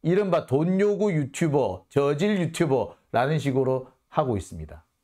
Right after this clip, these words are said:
솔직히 말해서요, 저는 가장 저질스러운 팬덤, 가장 저질스러운 유튜버들을 어디서 봤느냐?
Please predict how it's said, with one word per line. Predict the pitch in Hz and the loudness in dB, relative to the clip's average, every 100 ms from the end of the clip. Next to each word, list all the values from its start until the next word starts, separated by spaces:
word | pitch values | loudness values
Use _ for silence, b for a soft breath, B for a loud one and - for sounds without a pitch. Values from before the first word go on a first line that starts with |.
| _ b b | _ b b
솔직히 | - 202 - 269 | -2 -2 0 0
말해서요, | 247 143 127 107 139 113 78 - _ _ | 2 2 2 2 2 0 -4 -14 _ _
저는 | - 220 190 | 0 2 0
가장 | - 185 220 262 254 | 0 0 2 0 0
저질스러운 | - 143 151 196 208 220 208 170 | 0 0 2 0 0 2 0 -2
팬덤, | - 165 139 123 151 - B B | -2 0 2 0 -2 -8 B B
가장 | 185 214 247 226 | 0 2 0 0
저질스러운 | 190 156 151 190 190 190 175 | 0 0 0 0 2 0 0
유튜버들을 | 139 135 175 156 139 147 | -2 -2 0 2 2 0
어디서 | 147 117 143 | 2 0 0
봤느냐? | 170 170 151 127 98 | 0 0 0 0 -2